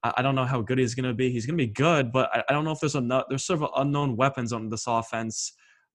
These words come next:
The O-line is, is average. And also, we're talking about, we forgot, you don't have any cornerbacks on this team that are good. How are you gonna stop Davante Adams and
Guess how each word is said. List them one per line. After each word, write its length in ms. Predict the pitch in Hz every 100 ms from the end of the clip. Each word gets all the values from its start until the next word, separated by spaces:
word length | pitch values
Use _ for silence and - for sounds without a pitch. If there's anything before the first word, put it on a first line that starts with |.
| -
The 60 | -
O-line 380 | 135 143 143 123
is, 160 | 107
is 180 | - 104 -
average. 800 | 120 139 143 143 131 - - - _ _ _ _
And 80 | 139
also, 240 | 160 -
we're 80 | 147
talking 200 | 147 175
about, 120 | 160
we 80 | 151
forgot, 440 | 147 139 156 156 -
you 200 | 123 143
don't 160 | 170 165
have 140 | 175
any 100 | 151
cornerbacks 640 | - 190 185 123 110 110 123
on 60 |
this 160 | 107 -
team 160 | 127
that 120 | 120 117
are 120 | 113
good. 340 | 139 156 98 -
How 220 | - 127
are 40 | 151
you 40 |
gonna 140 | 147 147
stop 340 | - 143 127
Davante 400 | - 123 131 127
Adams 540 | 110 120 120 117 110 -
and 320 | 110 110